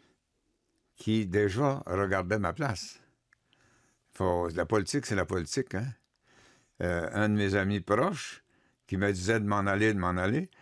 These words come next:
a essayé de me succéder le lendemain de mon départ ou les jours après. Il y a eu un seul vote au caucus en sa faveur, le sien.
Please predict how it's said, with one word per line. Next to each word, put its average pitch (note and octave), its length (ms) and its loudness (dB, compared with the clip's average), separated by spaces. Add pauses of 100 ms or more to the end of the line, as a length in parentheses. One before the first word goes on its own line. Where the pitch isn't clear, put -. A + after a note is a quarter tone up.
(240)
a F#2+ 120 2
essayé A2+ 340 2
de C#3 40 2
me G#2 100 0
succéder G2 440 0
le G#2+ 120 0
lendemain F2 380 0
de F#2+ 60 -2
mon F2+ 100 0
départ F2 440 -2
ou E2+ 80 -4
les F2+ 160 -2
jours G2 220 0
après. F2+ 320 -4 (960)
Il - 80 -6
y - 20 2
a F2 60 0
eu F2+ 260 0
un G#2 180 0
seul F2+ 260 0
vote F2 280 -2
au E2+ 60 -6
caucus - 540 -6 (640)
en D#2+ 80 -8
sa D#2+ 180 -4
faveur, F#2+ 380 0
le E2+ 180 0
sien. - 280 -4